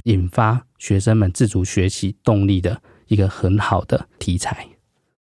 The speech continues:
我们现在啊，在谈这个公益教育的时候，跟我们过去在谈公益教育是截然不同的创新教育的领域，它会跟跨领域的课程、美感教育的课程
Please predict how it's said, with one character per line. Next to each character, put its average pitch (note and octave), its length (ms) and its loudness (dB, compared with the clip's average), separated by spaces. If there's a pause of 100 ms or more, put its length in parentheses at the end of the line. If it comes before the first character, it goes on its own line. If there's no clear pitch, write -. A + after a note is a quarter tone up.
(100)
我 A#2+ 80 0
们 A2 180 4
现 D#3+ 240 4
在 C#3+ 240 4
啊， A2+ 200 4
在 C3+ 200 2
谈 G#2 280 2
这 B2 120 2
个 A#2 140 2
公 B2 180 2
益 A#2 120 4
教 A2+ 200 4
育 A2 80 4
的 G2+ 100 2
时 F#2+ 200 -4
候， F#2+ 320 0 (320)
跟 B2 220 2
我 A2 80 2
们 F#2 120 2
过 A#2 180 4
去 A#2 140 0
在 A2+ 140 4
谈 F#2 200 0
公 G2 200 2
益 F#2+ 100 4
教 F#2+ 240 0
育 F2+ 220 -2 (360)
是 G#2 320 2
截 A2 260 2
然 A2 220 4
不 A#2 180 2
同 F2+ 360 -2
的 F2+ 260 -2
创 G#2+ 220 2
新 G2 180 2
教 G2 200 2
育 F#2+ 60 2
的 F2+ 120 2
领 F#2 240 -2
域， F#2 180 0 (440)
它 E3+ 160 2
会 E3 340 4
跟 B2+ 460 2
跨 C3 240 2
领 F#2+ 160 0
域 G#2+ 120 2
的 F#2 140 0
课 G2+ 180 0
程、 - 220 -6 (280)
美 F#2 180 2
感 F2+ 180 0
教 G2+ 160 2
育 F#2 80 2
的 F2+ 100 0
课 F#2 200 -2
程 - 180 -10